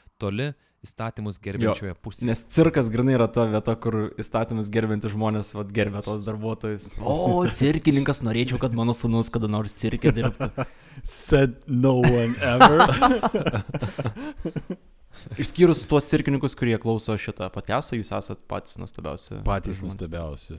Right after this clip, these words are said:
Speaker 3: Jei nekankinat gyvūnų.
Speaker 2: Taip.
Speaker 3: Jeigu kankinat gyvūnus, fuck you.
Speaker 1: Kiekvienas Sherlockas turi turėti savo Moriarty.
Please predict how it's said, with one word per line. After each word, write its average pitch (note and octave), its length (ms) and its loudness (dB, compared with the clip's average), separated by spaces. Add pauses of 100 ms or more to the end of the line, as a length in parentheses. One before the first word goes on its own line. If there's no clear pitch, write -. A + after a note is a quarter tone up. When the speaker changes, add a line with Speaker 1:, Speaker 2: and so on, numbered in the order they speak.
(140)
Speaker 3:
Jei G#2+ 280 2
nekankinat G2 600 -4
gyvūnų. D#2+ 500 -12 (280)
Speaker 2:
Taip. - 160 -6 (160)
Speaker 3:
Jeigu G2+ 360 0
kankinat G2+ 480 -2
gyvūnus, G2 460 -6
fuck - 500 -2
you. F#2+ 240 -2 (1300)
Speaker 1:
Kiekvienas C3 420 -4
Sherlockas C3+ 400 -2
turi A#2 240 -4
turėti A2 400 -4
savo G2 240 -8
Moriarty. F#2 600 -10